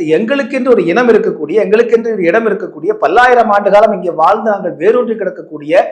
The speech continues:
இந்த தமிழ் சமூகத்தினுடைய தேசிய அரசியலை முன்னிலைப்படுத்துதல் என்ன குறைபாடு? என்ன உங்களுக்கு சுணக்கம்? அது இயல்பு தானே அது. இவர்கள் வெளிப்படுத்தவே இல்லை, அங்க தலையாடிட்டு வந்துட்டாங்க. அதெல்லாம் நாங்க வந்து எல்லாத்துட்டையும் கொண்டு போய் சொல்றோம், உங்க பிரச்சனையை பூரா எடுத்து சொல்றோம். இங்கே வந்து மேடைகளில் முழங்க வேண்டியது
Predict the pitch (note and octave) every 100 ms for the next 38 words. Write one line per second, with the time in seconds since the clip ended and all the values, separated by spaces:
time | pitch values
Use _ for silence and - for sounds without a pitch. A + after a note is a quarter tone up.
0 | - - - - G#3 D4 C#4 A3+ A3 G#3
1 | G3 F#3 F#3+ D3+ F#3 C4+ - B3 G3+ F#3+
2 | G#3 G#3 F3+ G#3+ G#3 G3+ F#3 F#3 G3+ F#3
3 | A3 - A3+ C4 A#3 - - - _ _
4 | _ _ _ - F3+ C#4+ B3+ G#3 F#3+ -
5 | G#3+ B3 E3+ G2+ - _ _ _ _ -
6 | F#3 G#3 D4+ E4 D4+ C4+ B3+ C3+ G#2 -
7 | _ _ _ _ F3 B3 C4+ - F3+ D4
8 | F4 G#4 - D4 G#3 A#2 - - - D#3+
9 | B3 G#3 G3 B3+ D4 C4 A3 F#3+ F3 B2+
10 | - - - G3 C#4 C#4+ A#3 F#3+ F#3+ F#3
11 | F3+ G3+ F#3 F3+ F3 E3 D#3+ E3 D3 C#3
12 | D3 F#3 F3 D#3+ F3 D3 - D3+ D#3+ F#3+
13 | F#3+ G3+ F3+ F3 D#3+ F3+ F3+ E3 D#3 E3+
14 | F3 D#3 D3+ D3+ G3